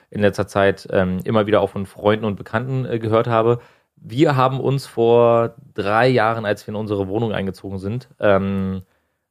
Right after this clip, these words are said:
haben wir ein bisschen Geld investiert und haben uns, äh, eine Leinwand und Beamer geholt. Und ich weiß, wie toll mein vier K Bild ist.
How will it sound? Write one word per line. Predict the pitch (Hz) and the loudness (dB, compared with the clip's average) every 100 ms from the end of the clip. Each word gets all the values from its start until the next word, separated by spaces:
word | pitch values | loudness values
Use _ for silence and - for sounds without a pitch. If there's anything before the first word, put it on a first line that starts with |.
| _ _ | _ _
haben | - - 123 | -10 -2 0
wir | 135 131 - | 2 2 0
ein | 127 | -8
bisschen | 135 147 127 | -2 -2 2
Geld | 123 123 | 0 2
investiert | 127 123 - 135 131 | -2 -2 0 0 0
und | 113 | 0
haben | 113 | -2
uns, | 117 - _ | -2 -6 _
äh, | 113 107 | 0 0
eine | - 107 | 0 -2
Leinwand | 98 104 123 - | 0 0 0 -2
und | 107 | -4
Beamer | 113 117 | 0 0
geholt. | 92 85 - - _ _ _ _ _ _ _ _ _ _ _ _ _ - | 0 -6 -10 -14 _ _ _ _ _ _ _ _ _ _ _ _ _ 0
Und | 135 123 - _ _ _ _ _ _ _ | 2 2 -4 _ _ _ _ _ _ _
ich | 135 - | -8 -2
weiß, | 104 147 180 - | 2 2 0 -6
wie | 127 | -6
toll | - 151 | 0 2
mein | 165 | 2
vier | 156 170 | -2 -4
K | 180 185 175 | -2 0 0
Bild | 95 - | -2 -4
ist. | - _ | -12 _